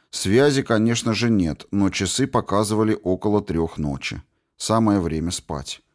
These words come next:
Было, конечно, прохладно, но Виктор разулся и даже снял верхнюю одежду –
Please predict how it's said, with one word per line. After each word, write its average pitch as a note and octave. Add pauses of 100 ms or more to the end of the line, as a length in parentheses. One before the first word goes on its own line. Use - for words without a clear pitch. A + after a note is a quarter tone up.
(440)
Было, C#3
конечно, A2+
прохладно, B2
но G#2
Виктор F#2+
разулся F2
и -
даже A2
снял G#2
верхнюю F#2+
одежду – D#2